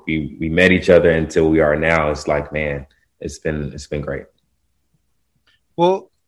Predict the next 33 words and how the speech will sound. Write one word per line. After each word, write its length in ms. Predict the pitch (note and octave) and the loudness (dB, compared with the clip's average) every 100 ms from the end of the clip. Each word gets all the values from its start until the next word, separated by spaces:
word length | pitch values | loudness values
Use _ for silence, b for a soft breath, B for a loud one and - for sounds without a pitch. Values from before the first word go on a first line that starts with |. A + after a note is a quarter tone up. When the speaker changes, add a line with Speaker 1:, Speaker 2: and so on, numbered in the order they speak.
| _ | _
Speaker 2:
um, 400 | F3 F3 F3+ F#3 G3+ | -2 0 -2 -6 -8
what, 440 | D#3+ E3 D#3+ D#3+ G3 _ _ _ _ _ _ _ _ | 0 2 2 -2 -16 _ _ _ _ _ _ _ _
that's 380 | F3 D#3+ D#3+ - | -10 -4 -4 -6
what, 380 | E3 D3+ D#3+ D#3 | -12 -2 0 0
what, 260 | D#3+ D#3 | -2 -4
what's 280 | E3+ D#3+ D#3+ | -2 -2 -2
weird 440 | D3 F#3+ B3+ A#3 E3 | -6 -4 -2 -2 0
is 260 | D3 B2+ | 0 -2
that 240 | C#3+ C3+ B2+ _ _ _ - | -4 -4 -6 _ _ _ -4
you 160 | D#3+ | 0
guys 200 | E3+ D#3+ | 2 2
have 140 | D#3 D#3 | 0 0
a 80 | |
<clears throat> 180 | - - | 2 4
product 520 | D#3+ D3+ C#3 B2+ _ _ _ _ _ _ _ _ _ - | 4 2 0 -6 _ _ _ _ _ _ _ _ _ -2
and 840 | D3+ D3 C#3+ C#3 C3+ C3 C3 - _ - | 0 2 2 0 -2 -4 -6 -12 _ -6
you 140 | D3 | -2
were 100 | C#3+ | -2
still 240 | - E3 D3 | 0 0 2
getting 340 | D3+ C3+ B2+ | 0 0 -4
no's. 420 | C#3+ C#3 B2 A2 | -2 0 -2 -4
Like, 140 | B2+ C#3+ | -4 -2
I 100 | D#3+ | 0
can 160 | F#3 | -2
imagine 600 | E3+ D#3+ D#3 D3 D3+ D3+ - _ _ _ - | 0 2 0 -2 -6 -8 -14 _ _ _ -10
going 360 | D3 D3+ D3+ D3 | 0 2 2 0
to 160 | D#3+ C#3 | 0 0
a 40 | |
liquor 340 | B2+ C3+ C#3+ C#3 | 0 -2 -4 -6
store 440 | - C#3+ C3 A#2+ | -6 -4 -2 -2
or 40 | A2 | -4
somewhere, 500 | - C#3 C3 C3+ C#3 | -4 -4 -4 -8 -8
somewhere 520 | C3 E3 D#3+ C3 A#2+ | -6 -4 -2 -2 -6